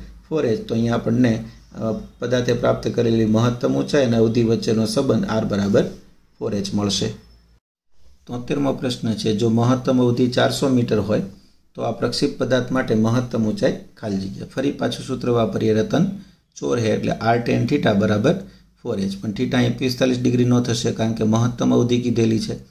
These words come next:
તો મહત્તમ અવધિ માટે ખૂણો પિસ્તાલીસ ડિગ્રી હોય અને અવધિ ચારસો આપી તો ચારસો tan પિસ્તાલીસ બરાબર ફોર એચ, પણ tan પિસ્તાલીસ બરાબર વન, માટે ચારસો બરાબર ફોર એચ, માટે એચ બરાબર સો મીટર. આમ પ્રક્ષેપ પદાર્થે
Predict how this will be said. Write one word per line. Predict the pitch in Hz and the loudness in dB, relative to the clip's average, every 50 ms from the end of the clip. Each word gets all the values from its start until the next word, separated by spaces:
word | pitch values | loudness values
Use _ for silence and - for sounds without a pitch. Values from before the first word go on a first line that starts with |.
| _ _ _ _ _ - | _ _ _ _ _ -14
તો | 107 | -10
મહત્તમ | 104 107 110 117 113 - 117 117 113 | -6 -4 -2 -2 -2 -2 0 2 2
અવધિ | 113 113 117 117 | 2 2 2 2
માટે | 113 117 110 104 107 | 2 2 2 0 -2
ખૂણો | - - 110 113 156 190 - - - - _ _ _ _ - | -2 0 0 0 0 0 -2 -8 -14 -20 _ _ _ _ -14
પિસ્તાલીસ | 131 123 - - 117 107 101 98 98 | -12 -12 -10 -6 -6 -4 -4 -4 -2
ડિગ્રી | 101 98 98 98 98 | 0 2 4 4 4
હોય | 98 98 - - | 4 2 2 -2
અને | - - - - 110 107 | -6 -10 -10 -8 -6 -4
અવધિ | 117 117 113 110 110 120 110 | 0 2 2 2 2 2 0
ચારસો | - 127 123 120 120 - 120 | 2 2 2 2 2 2 2
આપી | 113 110 95 - 104 | 2 2 2 0 -2
તો | 95 98 101 | -2 -2 -2
ચારસો | 98 101 110 110 110 - - - 131 131 131 | -2 0 0 0 0 0 0 0 0 0 0
tan | 131 120 113 113 | -2 -2 -2 -2
પિસ્તાલીસ | 101 - 131 - - - 110 104 101 98 | -2 -2 -6 -6 -4 -4 -4 -2 0 0
બરાબર | 104 104 104 104 104 113 156 - - - - - _ _ _ _ _ _ - | 0 0 0 0 2 2 2 0 0 -8 -18 -20 _ _ _ _ _ _ -10
ફોર | 147 147 131 | -8 -4 -4
એચ, | 117 - - | -4 -4 -6
પણ | - 110 104 | -6 -8 -4
tan | 98 110 113 110 | -2 0 0 0
પિસ્તાલીસ | - 101 - - 113 113 110 107 101 | -2 -4 -6 -4 -2 0 0 0 0
બરાબર | 110 113 110 110 107 110 110 | 0 0 2 2 2 2 4
વન, | 113 139 135 120 101 95 - - - - - _ _ | 4 4 4 2 2 0 -2 -8 -14 -20 -20 _ _
માટે | 113 110 101 110 110 | -16 -14 -8 -8 -6
ચારસો | 98 - 113 117 117 - - 143 123 | -4 -2 -2 -2 -2 0 0 0 2
બરાબર | 107 110 104 104 98 98 110 143 170 - - - - _ _ _ - | 2 2 2 2 2 4 2 2 2 0 -8 -18 -20 _ _ _ -12
ફોર | - 151 143 | -8 -6 -4
એચ, | 127 110 98 - | -2 -4 -2 -2
માટે | 110 113 104 - 110 | -4 -4 -2 -2 -2
એચ | 113 117 - 92 | -2 -2 -2 -4
બરાબર | 104 101 98 98 101 131 165 - - - - - _ _ - - | -4 -2 -2 0 2 2 2 0 -2 -10 -16 -20 _ _ -18 -10
સો | - 139 131 | -6 -4 -2
મીટર. | 113 110 98 104 107 104 | -2 -2 -2 -2 -2 -2
આમ | 92 104 | -2 -2
પ્રક્ષેપ | 98 - 123 - - 139 131 - | -4 -4 -4 -4 -4 -4 -4 -2
પદાર્થે | 135 113 110 117 113 - - 131 151 | -4 -2 0 0 0 0 0 -2 -2